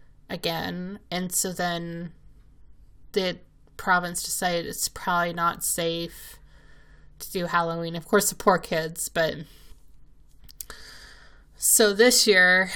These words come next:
I think Halloween is a go. So we've made, I'll take pictures of it and share it on our Instagram. But Zachary made his own, like, body made out of, uh, plastic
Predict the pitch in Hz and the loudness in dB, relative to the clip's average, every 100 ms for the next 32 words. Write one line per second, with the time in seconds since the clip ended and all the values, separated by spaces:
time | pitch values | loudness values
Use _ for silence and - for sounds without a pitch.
0 | - - - - - - - 202 208 220 | -4 -6 -18 -16 -14 -8 -2 -2 2 4
1 | 208 202 202 196 190 190 180 180 180 214 | 4 4 0 -2 -2 -2 -2 0 0 -2
2 | 226 214 - - - - - 196 180 180 | -6 -12 -20 -20 -16 -6 -2 0 0 -4
3 | - 220 226 214 202 190 196 - - - | 0 4 4 2 -2 -2 -6 -10 -20 -20
4 | - - 226 - 277 - 226 - 220 214 | -12 0 2 2 -2 2 2 4 2 4
5 | 202 196 185 180 196 175 - 175 170 165 | 0 0 -4 0 2 4 2 -4 -6 -8
6 | 160 - - - 170 170 180 - - 160 | -12 -18 -6 0 2 0 -4 -4 -2 -2
7 | 160 165 - - - - - 196 196 170 | -2 -8 -16 -20 -20 -8 -2 0 0 -4
8 | 190 226 226 226 311 311 220 202 202 214 | 0 2 2 0 -2 0 2 2 2 0
9 | 190 - 180 180 180 175 165 165 - - | 0 -2 -2 -4 -4 -6 -6 -8 -10 -14
10 | - - - - - _ _ - - - | -16 -18 -18 -20 -20 _ _ -20 -20 -20
11 | - 247 - 180 170 180 185 175 170 170 | -20 -10 0 2 2 -2 -4 -4 -4 -2
12 | - 165 165 - 165 165 165 - - - | 0 0 -2 -4 -4 -4 -8 -12 -16 -4
13 | - 165 160 - - - 180 170 170 - | 0 0 -2 -10 -14 -6 0 0 0 -2
14 | - 185 160 147 - - | 0 0 0 -4 -12 -14